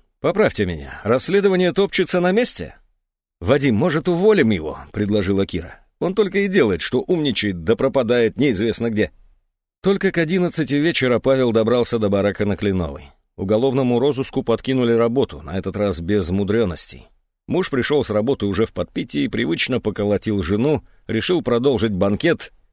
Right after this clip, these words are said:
имелась в доме заначка. Заплакала пятилетняя дочь, и ей перепало. Бутыль опустела, снова начался процесс воспитания домочадцев. Удары в живот женщина стерпела, а вот когда супруг стал бить по лицу,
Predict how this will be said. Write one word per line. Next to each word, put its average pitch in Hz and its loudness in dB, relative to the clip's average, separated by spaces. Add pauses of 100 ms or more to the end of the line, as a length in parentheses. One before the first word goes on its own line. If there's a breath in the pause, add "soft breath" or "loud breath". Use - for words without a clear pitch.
имелась 120 0
в 95 -4
доме 117 2
заначка. 87 -4 (680)
Заплакала 165 0
пятилетняя 143 0
дочь, 160 -2
и 131 -2
ей 147 0
перепало. 135 2 (480)
Бутыль 170 2
опустела, 135 2 (300)
снова 160 2
начался 135 0
процесс 120 0
воспитания 113 0
домочадцев. 104 -2 (500)
Удары 185 4
в 139 0
живот 156 2
женщина 143 0
стерпела, 139 2 (380)
а 113 4
вот 135 2
когда 135 2
супруг 135 -2
стал 131 2
бить 123 -2
по - 0
лицу, 131 2